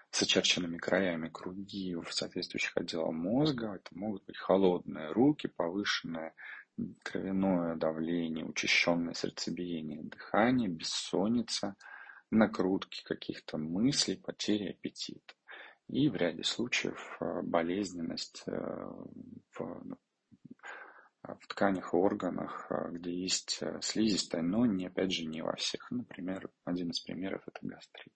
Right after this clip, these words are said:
То есть наблюдайте за телом, если вы нашли такие признаки, разбирайтесь, ищите причину, когда это началось, что произошло, выключайте конфликт. Выключив конфликт и научившись,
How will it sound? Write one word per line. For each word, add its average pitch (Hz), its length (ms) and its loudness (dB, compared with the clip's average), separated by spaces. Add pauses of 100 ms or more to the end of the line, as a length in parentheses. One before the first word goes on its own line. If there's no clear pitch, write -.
(120)
То - 760 -8
есть - 280 -2
наблюдайте 107 540 8
за 92 160 2
телом, 127 500 4
если 92 300 -4
вы 92 100 -8
нашли 92 320 0
такие - 320 -10
признаки, 135 580 -2
разбирайтесь, 95 960 0
ищите - 460 0
причину, 113 600 2
когда 95 500 4
это - 240 0
началось, 110 500 -2
что - 360 0
произошло, 113 720 -2 (280)
выключайте 95 720 0
конфликт. - 680 -8
Выключив - 560 -2
конфликт 107 680 2
и 90 60 -4
научившись, - 720 -2